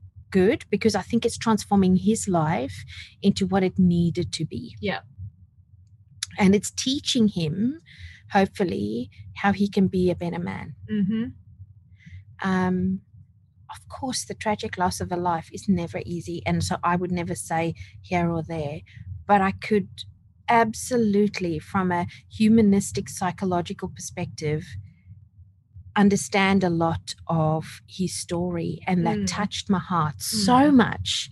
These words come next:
Speaker 2: Mm.
Speaker 1: so much.
Speaker 2: Mm. So obviously, to those who don't know what we're talking about, I probably should have done this before, but you just went in, so I didn't want to stop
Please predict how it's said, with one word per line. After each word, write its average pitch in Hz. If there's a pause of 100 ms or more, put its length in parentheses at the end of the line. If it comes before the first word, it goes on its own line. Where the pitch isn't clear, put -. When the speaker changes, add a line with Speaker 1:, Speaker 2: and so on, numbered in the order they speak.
(120)
Speaker 2:
Mm. 196
Speaker 1:
so 240
much. 165
Speaker 2:
Mm. 185 (1300)
So 247 (100)
obviously, 269
to 247
those 285
who 302
don't 220
know 196
what -
we're -
talking -
about, -
I 233
probably 233
should -
have 202
done 196
this 196
before, -
but 196
you 226
just 202
went 190
in, 175
so 180
I 180
didn't 208
want 185
to -
stop -